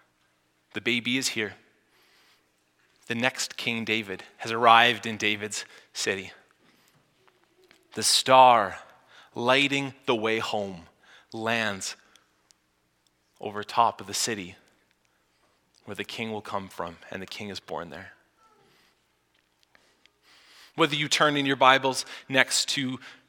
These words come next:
say, for example, John ten, where Jesus says that he is the good shepherd, the one who will actually lay his life down for the sheep. Or you go to John fifteen,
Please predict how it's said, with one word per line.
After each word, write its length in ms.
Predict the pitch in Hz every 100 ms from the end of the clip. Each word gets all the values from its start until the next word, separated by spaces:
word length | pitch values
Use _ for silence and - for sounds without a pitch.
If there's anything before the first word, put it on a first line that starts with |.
| _
say, 220 | - 147
for 200 | 147 -
example, 360 | 143 127 143 160
John 360 | 117 147 143 131
ten, 420 | - 170 131 95 - -
where 120 | 135
Jesus 460 | - 170 165 156
says 280 | - 160 156
that 140 | 151 135
he 200 | 170 175
is 140 | 143
the 100 | 139
good 280 | 120 190 170
shepherd, 480 | - 190 - 101 - - _ - -
the 80 | 156
one 200 | 156 165
who 100 | 165
will 100 | 160
actually 440 | 165 - 160 160 - -
lay 200 | 180 180
his 240 | 160 147
life 300 | 156 160 151 - -
down 560 | 131 156 190 196 147 110 -
for 260 | - - 135
the 100 | 123
sheep. 400 | - 120 98 - - _ _ _ _ _ _ - - -
Or 160 | - 160
you 180 | 165 185
go 200 | 175 175
to 400 | - 170 160 160
John 280 | 139 151 165
fifteen, 600 | - 240 - 165 117